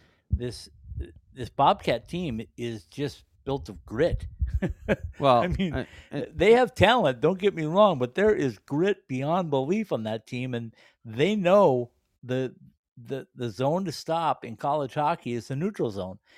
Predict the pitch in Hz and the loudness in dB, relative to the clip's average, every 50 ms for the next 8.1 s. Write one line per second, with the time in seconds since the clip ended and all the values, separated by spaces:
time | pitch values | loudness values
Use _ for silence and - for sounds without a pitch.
0 | - _ _ - 113 101 - 170 113 - 92 92 226 220 190 - - 190 - 156 | -20 _ _ -14 -14 -10 -8 -8 -6 -6 -4 -4 -4 -4 -4 -2 -2 -2 -2 -2
1 | 156 165 185 196 180 - - 202 220 190 127 - _ _ _ _ _ - 127 139 | -2 -2 -2 -2 -4 -2 2 2 4 4 2 0 _ _ _ _ _ -10 -8 -6
2 | 139 143 156 175 208 233 226 190 139 110 123 123 127 131 131 151 196 196 - 151 | -4 -4 -4 -4 -4 -4 -4 -6 -6 -2 0 0 0 0 -2 -4 -4 -4 -4 -4
3 | 175 208 240 208 143 - 151 160 180 196 165 - 180 175 190 202 196 147 - - | -4 -2 -2 -2 -2 0 2 2 2 2 0 -2 -4 -2 -4 -4 -6 -8 -6 -4
4 | 143 131 131 131 123 - - 127 117 131 127 143 151 156 - _ _ _ _ _ | -2 -2 0 -2 -4 -4 -4 -4 -4 -4 -4 -6 -8 -8 -10 _ _ _ _ _
5 | _ _ - 127 131 135 135 - - - 190 180 180 185 190 180 - 202 196 190 | _ _ -6 -4 -4 -4 -4 -6 -8 -10 -8 -6 -6 -6 -4 -4 -4 -4 -4 -4
6 | 190 175 208 240 277 226 117 - - _ _ _ _ _ _ _ _ - 139 151 | -2 0 0 0 0 0 -2 -4 -6 _ _ _ _ _ _ _ _ -12 -12 -8
7 | - - 202 175 147 196 226 160 123 - - 262 247 208 135 135 - 156 160 165 | -2 -2 -2 -2 -2 -2 -2 0 0 2 0 0 -2 -4 -6 -2 2 2 2 2
8 | - | 0